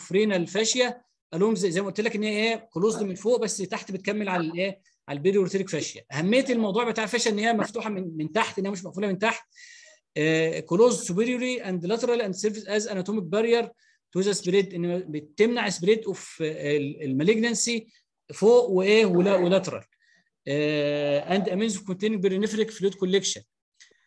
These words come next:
فالفلويد كوليكشن لو في فوق او تحت هيبقى ايه؟ هيبقى كونتيند، لكن لو هو تحت او حصل بال-، بال-، ديبندنسي بال-، بال-، بالجرافيتي، هينزل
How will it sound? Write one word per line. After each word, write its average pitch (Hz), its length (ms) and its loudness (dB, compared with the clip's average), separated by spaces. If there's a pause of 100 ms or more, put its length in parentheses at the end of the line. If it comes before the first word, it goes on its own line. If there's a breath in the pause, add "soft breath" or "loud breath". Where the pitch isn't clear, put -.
(200 soft breath)
فالفلويد 180 380 -4
كوليكشن 220 400 0
لو 190 140 2
في 185 240 -4
فوق 233 300 4
او 180 100 -2
تحت 220 400 -4
هيبقى 196 300 0
ايه؟ 208 360 -2
هيبقى 180 300 -8
كونتيند، 175 560 -2
لكن 160 220 -2
لو 180 120 4
هو 233 400 4
تحت - 300 -4 (140)
او 156 280 -6
حصل 180 480 -2
بال-، 127 360 -10
بال-، 123 960 -6
ديبندنسي 190 600 0
بال-، 147 400 -6
بال-، 123 460 -16
بالجرافيتي، 214 680 0 (420 loud breath)
هينزل 226 640 4